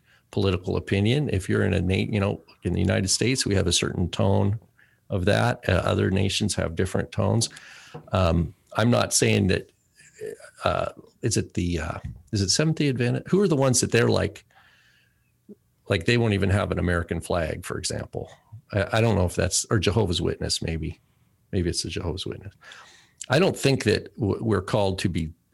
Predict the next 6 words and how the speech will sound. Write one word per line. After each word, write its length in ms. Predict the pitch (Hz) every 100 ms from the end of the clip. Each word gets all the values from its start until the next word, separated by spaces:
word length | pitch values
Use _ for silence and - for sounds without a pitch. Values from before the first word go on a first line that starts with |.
| -
uh, 240 | 76 117 - -
disengaged 800 | 120 - 85 101 117 101 92 -
from 180 | 98 85
our 120 | 82
local, 600 | 87 95 - 87 80 - _ _ _ _ _ _ -
uh, 220 | 82 -